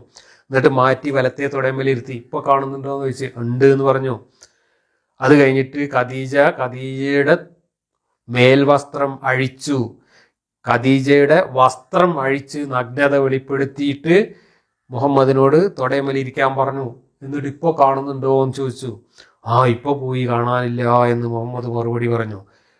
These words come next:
അപ്പൊ ഖദീജ പറഞ്ഞു, "എന്നാ ബേജാറാവണ്ട, ചെയ്ത്താനല്ല മലക്ക് തന്നെയാണ്" എന്ന്. അങ്ങനെയാണ് മുഹമ്മദിന് പ്രത്യക്ഷപ്പെടുന്നത് ചെകുത്താനല്ല മലക്കാണ് എന്ന് സ്ഥിരീകരിക്കപ്പെടുന്നത്.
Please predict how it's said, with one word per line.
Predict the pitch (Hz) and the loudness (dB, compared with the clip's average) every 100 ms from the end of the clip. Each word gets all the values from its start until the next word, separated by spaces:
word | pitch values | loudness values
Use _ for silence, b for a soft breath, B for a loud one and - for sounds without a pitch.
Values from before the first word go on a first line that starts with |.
| _ - | _ -4
അപ്പൊ | 120 156 147 | -2 0 2
ഖദീജ | 131 131 127 | 0 0 -2
പറഞ്ഞു, | 127 120 117 | 0 0 -2
"എന്നാ | 120 131 139 | -6 0 0
ബേജാറാവണ്ട, | 131 127 123 123 123 123 120 117 123 160 180 _ _ | 2 -2 -4 -4 -2 -2 -2 -6 -4 -4 -6 _ _
ചെയ്ത്താനല്ല | 120 123 117 127 123 120 117 131 | -10 -10 -6 -2 0 0 0 -2
മലക്ക് | 143 120 117 - 117 | 0 -2 -4 -8 -10
തന്നെയാണ്" | 113 113 113 113 110 | -6 -6 -6 -8 -8
എന്ന്. | 107 101 101 - b b b b | -10 -12 -16 -20 b b b b
അങ്ങനെയാണ് | 143 143 143 135 127 127 139 180 226 | 2 4 4 4 2 2 2 2 0
മുഹമ്മദിന് | 127 139 139 139 139 139 | -6 -6 -4 -4 -4 -6
പ്രത്യക്ഷപ്പെടുന്നത് | 131 - 135 135 127 135 131 135 131 | -8 -10 -12 -12 -10 -8 -6 -6 -8
ചെകുത്താനല്ല | 135 127 123 135 - 139 131 127 127 135 | -8 -10 -6 -8 0 0 2 -2 -4 -2
മലക്കാണ് | 139 127 123 131 131 123 120 123 | -2 0 -2 -2 -6 -6 -6 -6
എന്ന് | 120 117 123 | -6 -6 -8
സ്ഥിരീകരിക്കപ്പെടുന്നത്. | 123 131 127 131 131 127 113 123 131 127 127 131 | -12 -14 -12 -8 -6 -6 -8 -12 -10 -8 -4 -2